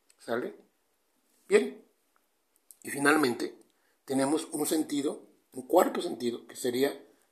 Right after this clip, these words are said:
transdisciplinario. ¿Cómo entender lo transdisciplinario? Como aquellos elementos de la disciplina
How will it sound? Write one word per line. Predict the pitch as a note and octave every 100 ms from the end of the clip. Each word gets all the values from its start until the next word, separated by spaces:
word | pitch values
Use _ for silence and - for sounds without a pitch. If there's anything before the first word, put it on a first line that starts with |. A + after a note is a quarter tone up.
| _ _
transdisciplinario. | E3 G3 A3 - D#3 - D3 A#2+ A2 F2+ - - _ _ _ _ _ _ _ _ _ _ -
¿Cómo | G3+ G#3+
entender | - F3+ F3 F3
lo | D#3+ D#3+
transdisciplinario? | - F#3 G3 F#3+ - F3 - - D3+ D#3 E3+ D#3+ - - _ _ _ _ _ _ _ _ _ _ _
Como | - D3 C#3 C#3 - -
aquellos | C#3+ - G3+ A#3 G#3+
elementos | G3 E3+ E3 D#3+ F3 E3+ - - _ _ _ _ _ -
de | D3+
la | C3+
disciplina | B2+ B2+ C3+ B2+ A2+ G#2+